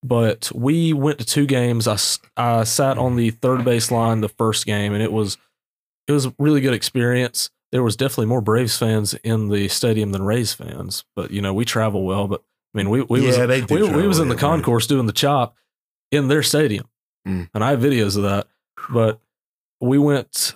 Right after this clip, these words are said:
Speaker 1: <sighs> the, to the second game, and we sat in the outfield, and I will say the seats were a little bit tighter. They,
Speaker 2: Yeah.
Speaker 1: uh, they definitely need a new stadium, but I do not want 'em to relocate 'cause
Speaker 2: Yeah.
Speaker 1: I would love to see 'em actually go into Tampa and get out of Saint Pete, but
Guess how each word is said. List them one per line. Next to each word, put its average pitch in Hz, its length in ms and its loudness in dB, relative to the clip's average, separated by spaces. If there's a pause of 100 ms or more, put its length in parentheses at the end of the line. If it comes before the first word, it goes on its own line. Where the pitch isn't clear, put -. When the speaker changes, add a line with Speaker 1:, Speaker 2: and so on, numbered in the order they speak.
(120)
Speaker 1:
<sighs> - 720 -10
the, 120 140 -2
to 123 160 -2
the 117 80 2
second 156 400 -2
game, 104 240 0
and 104 80 -2
we 104 80 0
sat - 240 -2
in 107 40 -6
the 110 100 0
outfield, 110 420 2
and 107 100 -2
I 107 40 2
will 123 180 2
say 123 240 2
the 101 80 -2
seats - 420 -2
were 110 60 0
a 101 40 0
little 104 200 0
bit - 160 -4
tighter. 113 480 -2 (440)
They, 123 300 2
Speaker 2:
Yeah. 120 140 4
Speaker 1:
uh, 113 100 2
they 143 180 0
definitely 151 440 0
need 120 300 2
a 110 60 2
new 113 240 2
stadium, 131 680 0 (360)
but 120 320 -2
I 120 440 2
do 110 280 -2
not 113 640 0
want 107 200 0
'em 101 120 -4
to 101 60 -4
relocate 92 720 -6 (220)
'cause 95 400 -4 (300)
Speaker 2:
Yeah. 147 300 -10 (1500)
Speaker 1:
I 135 100 0
would 156 160 2
love 131 220 0
to 135 80 -2
see 156 200 0
'em 123 80 0
actually 120 340 -2
go 123 220 2
into 139 240 0
Tampa 104 340 -4
and 101 120 -4
get 110 100 0
out 123 140 0
of 113 80 -4
Saint - 280 -4
Pete, 101 240 -2
but 101 240 -4